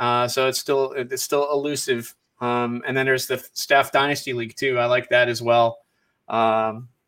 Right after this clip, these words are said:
gosh, I don't know. I, I'm in, I'm not in a whole lot of leagues. I mean, there's people who are in, like, a lot of leagues. That's not me. I'm, I'm kinda, like, eight, nine leagues. That's kinda, like, my, uh, my, my endpoint. I,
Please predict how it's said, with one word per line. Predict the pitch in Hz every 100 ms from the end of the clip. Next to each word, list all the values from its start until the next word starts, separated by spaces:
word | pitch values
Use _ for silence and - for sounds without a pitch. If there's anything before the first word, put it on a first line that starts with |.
| _ _ -
gosh, | - 123 - - -
I | 117
don't | 110
know. | 98 113
I, | 135 139
I'm | 147 151
in, | 156 151 - - - -
I'm | - 220
not | 302
in | 285 226
a |
whole | 139 135 151 180 190
lot | 175 190
of | 190
leagues. | 190 196
I |
mean, | 226
there's | 330 -
people | 226 202 175
who | 160
are | 156
in, | 139
like, | 131 117
a |
lot | 117 127 143 147 147 147
of | 127 123
leagues. | 135 123 104 104
That's | 175 208
not | 233 180 76
me. | 117 101
I'm, | 104 175
I'm | 185 185
kinda, | 214 208
like, | 185 160 -
eight, | 156 156
nine | 151 143 143 131
leagues. | 131 135 131 127
That's | 127 -
kinda, | 143 131
like, | 127 120 -
my, | 123 117 117
uh, | 113 107 104 - _ - 135
my, | 117 107
my | 113 113
endpoint. | 123 120 117 117 113 110 -
I, | 147 165